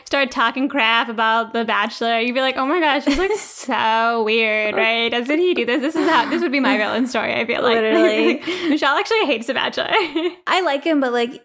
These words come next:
Speaker 2: he's kind of awk, right? <laughs>
Speaker 1: Isn't it weird how, and we'd, like, laugh and laugh and laugh together, and then we start making <laughs>
Speaker 2: They'd be like, "Guess who gets the single date?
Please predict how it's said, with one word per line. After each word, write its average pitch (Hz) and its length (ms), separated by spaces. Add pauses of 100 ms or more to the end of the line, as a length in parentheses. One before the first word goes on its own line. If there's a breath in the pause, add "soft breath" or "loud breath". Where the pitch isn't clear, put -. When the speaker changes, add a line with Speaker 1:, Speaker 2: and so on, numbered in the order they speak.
(100)
Speaker 2:
he's 285 400
kind 240 240
of 339 140
awk, - 320
right? 214 440
<laughs> - 0
Speaker 1:
Isn't 311 1000
it 339 160
weird 233 480
how, 226 220
and 240 160
we'd, 233 120
like, 233 200
laugh 220 600
and 214 100
laugh 214 360
and 226 80
laugh 220 300
together, 226 360
and 226 300
then 226 100
we 240 80
start 240 240
making 220 260
<laughs> 302 1200
Speaker 2:
They'd 330 160
be 359 100
like, 359 180
"Guess 349 240
who 403 100
gets - 340
the 285 500
single 330 360
date? 175 440